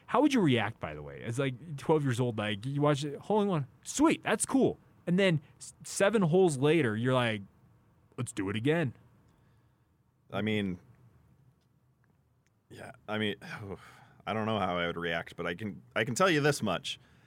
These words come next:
Speaker 2: It probably wouldn't be a healthy <laughs> reaction. I would be going around town just like, you know, "Hey, yeah, it's me. Uh, free lunch," right?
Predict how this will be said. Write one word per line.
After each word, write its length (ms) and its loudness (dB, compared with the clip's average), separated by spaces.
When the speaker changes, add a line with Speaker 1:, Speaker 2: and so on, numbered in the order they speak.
Speaker 2:
It 120 -8
probably 400 2
wouldn't 300 0
be 120 0
a 60 2
healthy 340 -2
<laughs> 0 -
reaction. 640 -2
I 120 4
would 100 2
be 100 -2
going 220 2
around 260 0
town 240 0
just 200 -8
like, 200 2
you 160 -4
know, 160 -4
"Hey, 160 4
yeah, 300 4
it's 140 -10
me. 280 -2
Uh, 260 0
free 160 0
lunch," 440 -2
right? 280 0